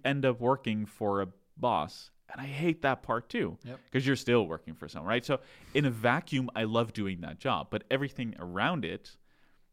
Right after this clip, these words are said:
Speaker 1: I don't like. I
Speaker 2: No.
Speaker 1: actually hate. And it makes doing my job very tiring. It makes it very cumbersome. I don't, like, I get up and I'm like, "Ugh, I," preferably,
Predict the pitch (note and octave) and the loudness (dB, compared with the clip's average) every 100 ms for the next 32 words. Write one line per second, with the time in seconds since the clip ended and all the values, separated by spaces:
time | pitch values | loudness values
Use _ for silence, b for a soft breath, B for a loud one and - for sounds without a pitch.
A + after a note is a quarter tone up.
0 | _ _ G2+ G#2 A2+ G#2 F#2+ - G#2 C3 | _ _ -2 2 2 2 0 -6 -2 -2
1 | E2+ B1+ - - F#2 F#2 - - - F#2 | -2 -10 -20 -2 0 2 0 -2 -4 -6
2 | F#2+ D3+ - - - b b b b - | -4 -6 -6 -12 -20 b b b b -2
3 | B2 B2 C3 C3+ - C3+ C3 A#2+ G2+ G2+ | 0 2 2 2 2 2 4 2 0 0
4 | C3+ A#2 A2 A2 G2 F#2+ - A#2 G2 C#2 | 2 4 2 -2 -2 -2 -2 -2 -2 -6
5 | C2 F2+ E2 - E2 - - E2+ - G#2+ | -10 -8 -8 -8 -12 -10 -8 -8 -4 -4
6 | F2+ - C#2 C2+ F2 F#2+ F#2 F2 - F#2 | -4 -8 -10 -8 -4 -2 -2 -6 -6 -4
7 | D#2+ F#2+ G2 F#2+ F2+ E2+ E2 - F#2 - | -4 0 2 2 0 -4 -6 -6 -8 -10
8 | - D2+ - - b b b b b b | -10 -8 -8 -14 b b b b b b
9 | b _ _ - - - _ - - A2+ | b _ _ -20 -20 -20 _ -16 -14 0
10 | C#3 D3+ E3+ D#3 F3+ | 4 6 6 2 -2